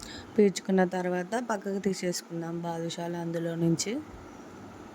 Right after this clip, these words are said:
కొంచెం వేడిగా ఉండగానే వేయాలి. పాకం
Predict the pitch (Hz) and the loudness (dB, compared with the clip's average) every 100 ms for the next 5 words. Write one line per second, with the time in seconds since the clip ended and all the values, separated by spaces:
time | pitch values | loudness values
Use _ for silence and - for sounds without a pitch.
0 | - - - - - - - 185 180 185 | -16 -16 -14 -14 -12 -10 2 4 6 6
1 | 180 180 180 180 185 185 185 185 180 180 | 8 10 10 8 8 6 6 6 4 6
2 | 233 285 - - - - - - - - | 4 4 0 -18 -18 -18 -20 -20 -20 -4
3 | 185 185 180 170 165 214 302 - - - | 2 4 4 2 -2 -4 -6 -10 -16 0
4 | 185 170 185 | 0 0 -2